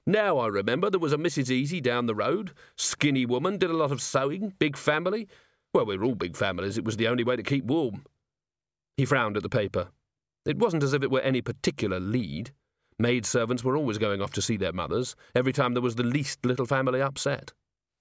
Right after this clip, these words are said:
What was it his granny had used to say? "Your son's your son till he takes a wife, but your daughter's your daughter all her life."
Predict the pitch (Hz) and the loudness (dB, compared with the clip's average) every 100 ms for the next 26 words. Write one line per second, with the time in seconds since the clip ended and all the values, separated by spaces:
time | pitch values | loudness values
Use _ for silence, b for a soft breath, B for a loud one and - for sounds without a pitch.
0 | _ _ _ _ 143 147 143 147 143 131 | _ _ _ _ 2 4 2 2 2 2
1 | 147 147 143 143 143 135 143 147 165 _ | 2 2 2 0 0 0 2 2 -2 _
2 | _ _ _ - 120 127 - 196 254 269 | _ _ _ 0 2 2 4 2 4 0
3 | 226 254 262 - 240 247 247 240 - 220 | 0 0 -2 0 2 2 0 -2 0 0
4 | 214 196 202 226 - 220 170 202 202 - | 0 2 0 0 0 0 2 0 -2 -6
5 | - - - - 135 135 131 120 139 233 | -14 -18 -20 0 0 2 0 2 2 2
6 | 220 214 214 123 180 120 202 180 - 202 | 2 0 -2 0 -2 2 0 2 0 2
7 | 165 196 147 165 110 113 110 - - | 2 2 2 0 0 -6 -6 -10 -12